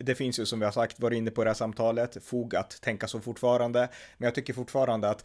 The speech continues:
det är ändå bra med en Joe Biden som säger rätt saker i olika världsfrågor. Ryssland, Kina, även om man är för mjuk ibland och sådär,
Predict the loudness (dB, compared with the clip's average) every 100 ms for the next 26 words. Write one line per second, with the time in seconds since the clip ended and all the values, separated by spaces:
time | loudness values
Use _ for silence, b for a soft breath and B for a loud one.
0 | B B -2 2 2 0 4 6 6 4
1 | 0 0 2 4 4 4 2 -2 -4 -2
2 | 0 2 2 0 0 0 0 -2 -4 -2
3 | -2 2 2 0 0 0 0 0 -2 -2
4 | -4 -4 -2 -4 0 0 2 0 0 -2
5 | -4 -4 -2 -2 -2 -2 2 2 2 -2
6 | 0 2 2